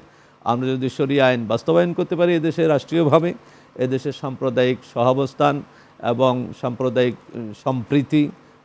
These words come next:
সুনিশ্চিত হবে বলে আমরা আশা করি। সুতরাং আমরা দেশ ও জাতির কর্ণধার যারা আছেন, তাদেরকে বলবো, দেশি বিদেশি বিভিন্ন দেশ থেকে আমদানি করা তন্ত্রমন্ত্র বাদ দিয়ে আপনারা বিরানব্বই পার্সেন্ট মুসলমানের দেশে নবীজির সুন্নাহ মোতাবেক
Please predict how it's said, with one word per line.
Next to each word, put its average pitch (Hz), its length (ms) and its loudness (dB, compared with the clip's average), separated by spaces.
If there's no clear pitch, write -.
সুনিশ্চিত 151 520 -6
হবে 127 140 0
বলে 107 200 -4
আমরা 87 220 -8
আশা - 260 -16
করি। 60 140 -20
সুতরাং 147 420 0
আমরা 120 460 0
দেশ 131 320 0
ও 139 40 -8
জাতির 120 400 -2
কর্ণধার 117 480 -2
যারা 110 240 2
আছেন, 147 340 -2
তাদেরকে 117 380 -2
বলবো, 151 460 0
দেশি 143 280 2
বিদেশি 143 420 -2
বিভিন্ন 156 380 -2
দেশ 147 200 0
থেকে 143 200 -2
আমদানি 131 400 -2
করা 135 220 0
তন্ত্রমন্ত্র 117 800 -2
বাদ 104 260 0
দিয়ে 127 240 -4
আপনারা 113 480 0
বিরানব্বই 143 520 0
পার্সেন্ট 190 280 0
মুসলমানের 143 500 -2
দেশে 123 280 -6
নবীজির 139 440 -2
সুন্নাহ 131 340 -6
মোতাবেক 135 460 0